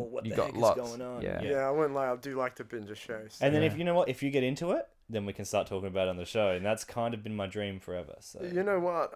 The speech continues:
Speaker 3: I'd like to make that happen for
Speaker 2: Are you
Speaker 3: you.
Speaker 2: actually a real
Speaker 1: Yeah,
Speaker 2: Lost?
Speaker 1: cool.
Speaker 2: You're a,
Speaker 1: Love
Speaker 2: I
Speaker 1: it.
Speaker 2: mean,
Speaker 1: It's
Speaker 2: he's
Speaker 1: my
Speaker 2: got
Speaker 1: fa-,
Speaker 2: the
Speaker 1: it's my f-,
Speaker 2: encyclopedia.
Speaker 1: it's my favorite
Speaker 3: I'm
Speaker 1: show.
Speaker 3: sold. I'm
Speaker 2: Wow,
Speaker 3: done.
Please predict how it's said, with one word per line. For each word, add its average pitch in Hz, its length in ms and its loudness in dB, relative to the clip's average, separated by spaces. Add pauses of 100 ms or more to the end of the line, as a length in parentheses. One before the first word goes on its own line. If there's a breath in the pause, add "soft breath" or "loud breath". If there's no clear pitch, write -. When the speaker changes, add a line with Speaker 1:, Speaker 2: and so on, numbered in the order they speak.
Speaker 3:
I'd 165 180 2
like 160 200 4
to 156 80 -4
make 131 180 -2
that 113 140 -2
happen 107 280 -4
for - 120 -6
Speaker 2:
Are - 20 2
you 165 60 6
Speaker 3:
you. 208 60 10
Speaker 2:
actually 220 320 4
a 196 40 6
real 180 200 4
Speaker 1:
Yeah, 185 60 4
Speaker 2:
Lost? 175 240 2
Speaker 1:
cool. 180 140 -2
Speaker 2:
You're 160 200 2
a, 143 180 -6
Speaker 1:
Love 131 180 10
Speaker 2:
I 165 60 8
Speaker 1:
it. 165 40 6
Speaker 2:
mean, 185 120 10
Speaker 1:
It's 196 80 6
Speaker 2:
he's 196 80 8
Speaker 1:
my 139 80 10
Speaker 2:
got 208 140 12
Speaker 1:
fa-, - 40 8
Speaker 2:
the 214 120 4
Speaker 1:
it's 180 140 8
my 175 100 12
f-, 165 40 12
Speaker 2:
encyclopedia. 135 400 2
Speaker 1:
it's 120 120 -4
my 117 100 0
favorite 107 320 2
Speaker 3:
I'm 147 80 0
Speaker 1:
show. 139 80 0
Speaker 3:
sold. 120 400 4
I'm 123 120 0
Speaker 2:
Wow, 120 60 0
Speaker 3:
done. 214 460 2